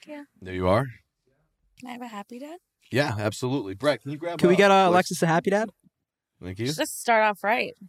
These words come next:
Speaker 1: you know?
Speaker 2: Of course,
Speaker 3: Yeah.
Speaker 2: 100%.
Speaker 1: Breakfast of champions.
Speaker 2: Wait, we're all smoking, huh? This is how it is.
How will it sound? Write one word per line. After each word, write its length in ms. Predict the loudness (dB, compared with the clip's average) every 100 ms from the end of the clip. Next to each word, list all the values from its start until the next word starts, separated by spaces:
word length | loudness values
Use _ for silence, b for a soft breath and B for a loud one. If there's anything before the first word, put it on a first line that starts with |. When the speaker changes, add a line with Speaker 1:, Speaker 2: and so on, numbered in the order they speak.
| _
Speaker 1:
you 80 | -12
know? 120 | -8 -8
Speaker 2:
Of 60 |
course, 280 | -8 -8 -6
Speaker 3:
Yeah. 80 | -8
Speaker 2:
100%. 220 | -10 -4
Speaker 1:
Breakfast 400 | -2 -2 -6 -10
of 60 | -10
champions. 720 | -10 -10 -12 -16 -18 -20 -20 _ -8
Speaker 2:
Wait, 140 | -4
we're 120 | 0
all 120 | 0 -2
smoking, 360 | -4 -4 -4
huh? 160 | -6 -6 -8 -10
This 180 | -10 -8
is 100 | -4
how 180 | -2
it 60 | 0
is. 440 | -2 -6 -10 -18